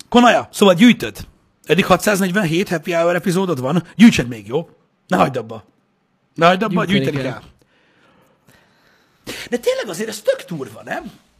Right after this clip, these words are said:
Speaker 2: Hogy ilyen sok
Speaker 1: Hát, hogy
Speaker 2: van?
Speaker 1: hatszáznegyvenhét rész, ja.
Speaker 2: Vagy ezernél kiadjuk D V D-n. <laughs> Nem férne rá, az a baj.
Speaker 1: Hát arra nem.
Speaker 2: De Blu-ray-re igen?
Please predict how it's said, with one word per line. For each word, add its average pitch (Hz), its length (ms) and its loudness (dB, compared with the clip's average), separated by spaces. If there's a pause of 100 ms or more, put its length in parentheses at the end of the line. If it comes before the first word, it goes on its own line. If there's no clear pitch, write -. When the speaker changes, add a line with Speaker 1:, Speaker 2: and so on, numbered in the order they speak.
(640)
Speaker 2:
Hogy 147 220 -18
ilyen 165 180 -12
sok 170 140 -18
Speaker 1:
Hát, 508 140 -8
hogy 202 100 -12
Speaker 2:
van? 427 80 -2
Speaker 1:
hatszáznegyvenhét 143 840 -6
rész, - 320 -14
ja. 165 60 -8
Speaker 2:
Vagy 175 160 -4
ezernél 156 640 -6
kiadjuk 151 300 -10
D - 40 -14
V 131 340 -14
D-n. 135 220 -20 (1600)
<laughs> - 1200 -20
Nem 208 200 -6
férne 165 280 -8
rá, 165 180 -4
az 170 120 -8
a 160 60 -8
baj. 160 320 -10 (960)
Speaker 1:
Hát 370 120 -14
arra 196 200 -2
nem. 110 360 -12
Speaker 2:
De 143 80 -18
Blu-ray-re 139 400 -14
igen? 139 420 -20